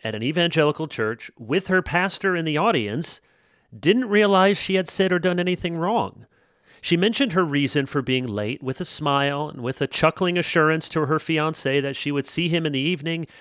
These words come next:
and that he wouldn't have to wait long for his desires to be fulfilled. Later,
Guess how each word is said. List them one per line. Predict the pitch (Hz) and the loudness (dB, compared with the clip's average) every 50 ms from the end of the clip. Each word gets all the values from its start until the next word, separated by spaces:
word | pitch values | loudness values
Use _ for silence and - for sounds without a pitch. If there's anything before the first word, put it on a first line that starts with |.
| - - - - | -20 -20 -8 -2
and | 123 135 160 160 | 0 0 2 4
that | 156 156 160 131 | 4 2 2 2
he | 156 165 147 | -2 -2 0
wouldn't | 127 135 170 170 208 175 | 0 0 0 0 -2 -6
have | 123 123 147 156 - - | -4 -4 -4 -4 -4 -4
to | 170 151 | -4 -2
wait | 131 131 147 - | -2 -2 -2 -2
long | 117 113 117 123 120 123 123 117 | -2 -2 0 0 0 -2 -4 -4
for | - 135 120 | -6 -6 -6
his | 107 123 113 | -4 -6 -6
desires | - 123 117 101 104 104 117 113 117 117 107 - | -6 -8 -6 -2 -2 0 0 0 0 -2 -4 -4
to | - 120 | -6 -6
be | 123 117 | -6 -6
fulfilled. | 110 - 117 110 - - 127 127 127 110 95 92 - _ _ _ _ _ _ _ _ _ _ _ _ - | -6 -6 -8 -8 -6 -2 0 0 0 0 -2 -6 -12 _ _ _ _ _ _ _ _ _ _ _ _ -6
Later, | 113 113 123 117 104 101 113 170 190 - | -2 0 0 0 0 0 0 0 -2 -2